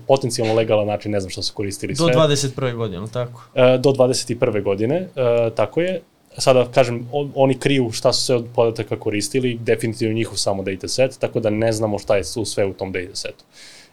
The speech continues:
Speaker 1: I naravno morate da uzmete u obzir sada kada koristite chat G P T, to će se koristiti za trening novog modela i tako dalje. E sada,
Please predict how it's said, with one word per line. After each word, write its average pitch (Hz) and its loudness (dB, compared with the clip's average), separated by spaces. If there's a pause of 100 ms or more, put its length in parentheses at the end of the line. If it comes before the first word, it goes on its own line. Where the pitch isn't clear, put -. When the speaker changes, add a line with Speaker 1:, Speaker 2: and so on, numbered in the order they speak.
(100)
Speaker 1:
I 131 2
naravno 123 6
morate 120 4
da 117 -4
uzmete 117 -2
u 113 2
obzir 113 2
sada 110 4
kada 110 -2
koristite 110 -2
chat 107 -2
G 104 -2
P 110 -8
T, 110 -2
to 110 -2
će - -6
se 107 -6
koristiti 104 -4
za 98 -4
trening 98 -2
novog 92 -2
modela 90 -8
i 85 -8
tako - -14
dalje. 71 -12 (840)
E 139 -2
sada, 110 0